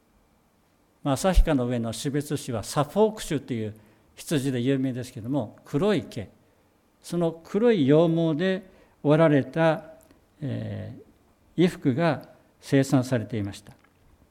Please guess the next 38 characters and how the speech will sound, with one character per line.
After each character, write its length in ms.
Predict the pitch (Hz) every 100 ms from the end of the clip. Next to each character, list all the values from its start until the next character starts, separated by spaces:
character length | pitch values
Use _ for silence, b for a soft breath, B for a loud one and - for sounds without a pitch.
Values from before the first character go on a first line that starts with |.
| _ _ _ b b b b b b
後 220 | 156 156
で 220 | 123 123 110
こ 180 | -
の 260 | 123 117 120 - _ _ -
黒 220 | 175 139
と 120 | -
い 80 | 113
う 60 | 107
言 260 | - -
葉 100 | 113
に 120 | 107 104
対 160 | 107
し 60 | -
て 140 | 113
白 360 | - - 196 139
が 200 | 104 101 -
使 220 | - -
わ 60 | 123
れ 100 | 110
ま 120 | 110
す 80 | 107
け 80 | 110
れ 80 |
ど 100 | 104
も、 280 | 143 131 - - b b b b b b
そ 140 | 170
し 60 | 165
て 120 | 165
こ 140 | 175
の 100 | 165
町 300 | 156 156 165
の 140 | 151 143
教 220 | - 214
会 280 | - 135 127
は 320 | 147 165 107 - _ -
豊 340 | 156 151 143
か 80 | 127
で、 300 | 110 117 214